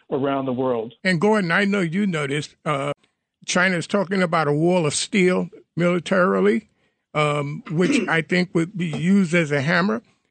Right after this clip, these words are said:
Speaker 2: And I don't believe the Iranian-Saudi agreement is strong at all.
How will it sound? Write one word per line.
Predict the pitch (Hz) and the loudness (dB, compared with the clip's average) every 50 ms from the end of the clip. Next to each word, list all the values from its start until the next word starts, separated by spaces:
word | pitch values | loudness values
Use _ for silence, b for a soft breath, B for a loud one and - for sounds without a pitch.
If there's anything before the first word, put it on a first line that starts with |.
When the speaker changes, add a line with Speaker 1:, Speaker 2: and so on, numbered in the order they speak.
| _ _ _ _ 175 | _ _ _ _ -2
Speaker 2:
And | 165 165 170 160 165 170 170 - | 0 2 2 2 2 0 0 0
I | 160 196 | 0 0
don't | 214 233 214 165 | 2 2 0 0
believe | 160 170 190 202 214 214 214 175 | -2 -2 0 2 2 2 2 0
the | 190 185 | 0 0
Iranian-Saudi | 165 165 165 151 160 180 190 190 190 190 190 185 175 156 147 - - - 208 190 190 190 185 180 185 180 185 - | 0 0 0 0 0 2 2 2 2 2 2 2 0 -2 -4 -6 -6 -2 0 0 0 0 0 0 -2 -2 -4 -4
agreement | 156 143 131 170 175 175 175 175 170 160 156 - - | -6 -6 -4 -2 0 2 2 2 2 0 0 -4 -4
is | - 151 139 | -4 -2 -2
strong | - - - - 196 185 175 170 170 170 | -2 -4 -2 0 0 2 2 2 2 0
at | 151 131 139 147 | 0 -2 -2 0
all. | 160 180 185 160 123 120 - | 2 2 2 2 0 -4 -10